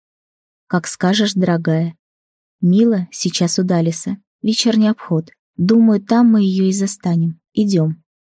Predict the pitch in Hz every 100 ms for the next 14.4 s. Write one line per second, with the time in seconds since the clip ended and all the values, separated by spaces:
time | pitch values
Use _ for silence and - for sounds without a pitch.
0 | _ _ _ _ 180 208 233 233 - 220
1 | - 220 220 185 160 - 160 156 151 151
2 | 165 165 _ - 220 - 226 214 - 208
3 | 220 - 190 208 214 208 190 - 196 196
4 | 220 226 208 190 185 202 226 233 - 233
5 | 226 185 - 175 170 - - 175 165 -
6 | - 165 160 165 _ _ _ _ _ 185
7 | 180 185 196 202 175 - - 190 220 214
8 | 196 202 196 190 - - - 208 214 170
9 | 165 180 165 156 160 160 160 156 156 -
10 | _ _ _ - 185 196 170 170 165 180
11 | 185 - 170 170 - - 185 190 202 208
12 | 214 208 214 214 196 208 208 196 180 214
13 | - 202 190 190 175 175 175 - - 170
14 | 165 - 175 175